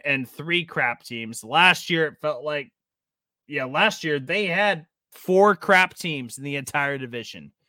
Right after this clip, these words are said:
Um, the Tampa Bay Buccaneers make the playoffs at an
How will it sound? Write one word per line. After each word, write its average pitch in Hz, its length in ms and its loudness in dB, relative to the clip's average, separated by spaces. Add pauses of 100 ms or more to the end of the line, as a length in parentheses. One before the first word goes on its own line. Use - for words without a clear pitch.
(360)
Um, 123 360 0 (380)
the 139 540 -6
Tampa 160 260 -6
Bay 156 220 0
Buccaneers 143 680 -6
make 156 420 -4
the 160 120 -6
playoffs 151 640 -6
at 131 80 -8
an 127 160 -12